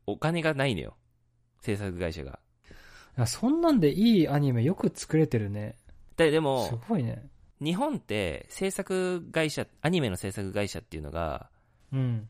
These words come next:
Speaker 1: 二百七十社ぐらいあるらしいんだよね。
Speaker 2: うーん。
Speaker 1: で、その二百七十社のうちの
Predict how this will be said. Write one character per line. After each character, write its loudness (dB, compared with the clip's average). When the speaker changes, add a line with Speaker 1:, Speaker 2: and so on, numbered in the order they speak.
Speaker 1:
二 0
百 0
七 0
十 -6
社 -2
ぐ 0
ら 2
い 0
あ -2
る -4
ら -8
し -10
い -6
ん -8
だ -10
よ -12
ね。 -10
Speaker 2:
う -4
ー -2
ん。 -4
Speaker 1:
で、 2
そ -2
の 0
二 2
百 2
七 2
十 -4
社 -2
の 0
う -2
ち -10
の -2